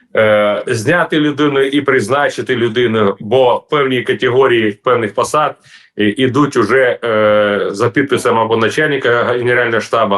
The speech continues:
або головнокомандуючого сухопутних військ, а в певних моментах і міністра оборони. Я вже не кажу, що призначення людей на генеральські посади, то це вже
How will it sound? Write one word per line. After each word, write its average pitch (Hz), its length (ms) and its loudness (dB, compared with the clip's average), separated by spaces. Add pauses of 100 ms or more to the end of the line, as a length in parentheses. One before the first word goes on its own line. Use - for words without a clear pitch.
або 104 300 0
головнокомандуючого 113 720 0
сухопутних 123 420 -4
військ, 113 240 -4
а 113 40 4
в - 80 -2
певних 127 280 -2
моментах 113 400 -2
і 104 40 2
міністра 98 420 0
оборони. 78 360 -2 (720)
Я 147 160 2
вже 131 120 -4
не 131 100 -2
кажу, 143 300 0
що 139 340 0 (800)
призначення 143 680 0
людей 147 340 2
на 139 100 0
генеральські 156 600 0
посади, 107 500 0
то 160 380 2
це 151 200 0
вже 131 340 0